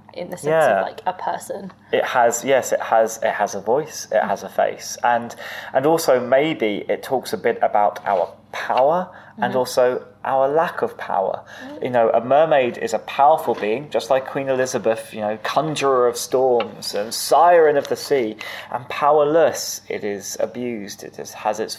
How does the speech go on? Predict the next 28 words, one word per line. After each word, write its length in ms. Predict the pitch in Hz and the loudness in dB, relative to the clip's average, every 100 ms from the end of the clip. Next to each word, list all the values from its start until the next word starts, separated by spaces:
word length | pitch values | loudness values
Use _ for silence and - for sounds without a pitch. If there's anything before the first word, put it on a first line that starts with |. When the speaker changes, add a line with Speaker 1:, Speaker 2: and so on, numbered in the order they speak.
| - | -8
Speaker 2:
has 380 | - 127 - - | -2 -2 -2 -8
its 160 | 110 - | -10 -6
voice 360 | 120 123 117 - - | -2 -2 -2 -10 -10
silenced, 760 | - 113 123 110 98 - - | 0 2 4 2 -4 -10 -14
Speaker 1:
Mm-hmm. 320 | - 202 226 - | -16 -16 -6 2
Speaker 2:
um, 420 | 110 107 107 104 - | 4 4 2 -4 -4
and 160 | 107 | -2
it 140 | 104 - | -4 -6
can't 380 | - 113 110 - | 0 0 0 -4
fully 260 | 110 104 | -6 -6
be 120 | 101 95 | -8 -8
part 260 | - 98 | -2 0
of 80 | - | 0
this 200 | 92 - | -6 -6
world. 380 | 98 101 - - | -4 -2 -4 -10
Speaker 1:
Yeah. 180 | - - - _ _ _ _ _ 359 | -16 -16 -20 _ _ _ _ _ -6
Oh, 160 | 339 - | -4 -2
fantastic. 580 | 247 - 392 - - - | -4 -2 -4 -4 -6 -4
Thank 200 | 381 - | -4 -4
you, 60 | |
Sasha. 280 | - 151 - | -2 -4 -4
This 120 | - 214 | -12 -12
has 80 | |
been 140 | 196 220 | -8 -6
really 300 | 214 220 - | -4 -4 -4
interesting. 540 | - 190 - - 202 | -8 -10 -14 -14 -8
Speaker 2:
My 300 | 175 185 185 | 2 4 4
pleasure. 360 | 190 98 180 | 2 0 0